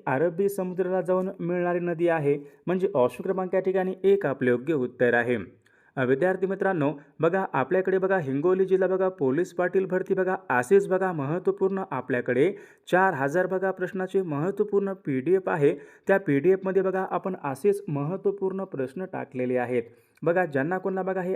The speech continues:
अतिसंभाव्य बघा प्रश्नाचे पीडीएफ पाहिजे असेल तर नव्याण्णव बावीस चौसष्ट एक्क्याऐंशी एकोणतीस या मोबाईल क्रमांकावर फक्त एकशे नव्याण्णव PhonePe किंवा Google Pe करायचं आहे आणि WhatsApp-ला हाय करायचं आहे. तुम्हाला एका मिनिटाच्या आत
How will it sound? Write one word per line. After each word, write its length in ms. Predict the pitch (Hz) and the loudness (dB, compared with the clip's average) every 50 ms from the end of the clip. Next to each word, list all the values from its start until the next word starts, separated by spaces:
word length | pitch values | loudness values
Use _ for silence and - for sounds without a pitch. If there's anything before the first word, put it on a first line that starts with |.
| 190 - | -4 -6
अतिसंभाव्य 680 | - - - 196 196 196 190 185 185 185 185 175 190 | -8 -6 -4 -6 -6 -4 -6 -6 -4 -2 -2 -2 0
बघा 200 | 180 190 185 185 | 0 0 0 -2
प्रश्नाचे 480 | 180 - 180 175 165 - 185 180 - 190 | -2 -2 -4 -6 -6 -6 -6 -4 -4 -4
पीडीएफ 460 | 185 - 160 139 131 135 180 196 190 | -4 -2 -2 -2 0 0 0 0 0
पाहिजे 340 | 196 185 185 180 160 170 185 | 0 -2 -4 -2 0 0 -2
असेल 340 | 180 170 175 185 185 175 165 | -2 0 -2 -2 -2 2 2
तर 160 | 147 143 143 143 - - - - - _ - | 2 2 2 0 -8 -20 -20 -20 -20 _ -4
नव्याण्णव 400 | 131 131 139 156 185 190 190 190 | -2 0 2 2 2 0 0 -2
बावीस 420 | 175 185 185 175 175 196 190 196 - | 0 0 0 2 2 0 -2 -2 -4
चौसष्ट 400 | 165 170 170 - 196 180 - 190 | -6 -6 -6 -6 -8 -4 -2 -4
एक्क्याऐंशी 460 | 180 - 185 185 185 175 - 185 185 - - | -4 -2 -4 -8 -6 -4 -4 -4 -4 -2 -4
एकोणतीस 600 | 135 131 127 - 190 190 175 156 147 151 151 - _ _ _ _ _ - | -4 -4 -2 -2 -4 -2 -2 -2 -2 -2 -4 -8 _ _ _ _ _ -2
या 140 | 170 190 190 | 0 2 2
मोबाईल 300 | 180 185 175 185 185 185 | 2 0 0 0 0 0
क्रमांकावर 500 | 185 - 190 180 180 180 170 185 190 175 - - | 0 -2 -4 -4 -6 -6 -4 -4 -4 -4 -2 -2
फक्त 260 | 143 123 - - 139 139 156 196 - _ _ _ - | -2 -2 -2 -2 -4 -4 -4 -4 -10 _ _ _ -6
एकशे 280 | 165 170 165 - - | -6 -6 -6 -4 -4
नव्याण्णव 520 | 185 185 185 180 185 185 185 170 143 143 143 - - _ _ _ _ - | -4 -2 -2 -2 -2 -2 -2 -2 -4 -4 -6 -8 -14 _ _ _ _ 2
PhonePe 340 | 147 185 202 190 - 196 196 - | 2 2 2 2 2 2 4 2
किंवा 160 | 196 190 185 | 2 0 0
Google 280 | 180 180 175 185 185 180 185 | 0 -2 0 0 -2 -2 0
Pe 80 | 185 180 | -2 -2
करायचं 380 | 175 185 180 180 180 - - 185 | -2 -2 -2 -2 -4 -2 -4 -4
आहे 120 | 180 - - | -4 -2 -2
आणि 180 | 151 147 180 | -2 -2 -2
WhatsApp-ला 500 | 196 190 180 170 - - 185 180 185 185 | -2 -4 -4 -4 -4 -4 -4 0 0 -2
हाय 280 | 175 160 127 127 123 120 | -2 -2 -2 -2 -2 -2
करायचं 420 | 117 - 165 180 185 180 180 156 | -2 -2 -2 -2 -2 -2 0 0
आहे. 80 | 147 147 147 - - - _ _ | 0 0 0 -6 -18 -20 _ _
तुम्हाला 280 | - 170 180 180 180 190 - - | -6 -4 -4 -4 -4 -6 -6 -2
एका 220 | 175 175 185 220 208 | -2 0 2 2 0
मिनिटाच्या 440 | 196 190 185 185 185 185 - 185 180 - | 0 0 -2 -2 -2 0 -2 -2 -2 -2
आत 140 | 175 175 | -2 -2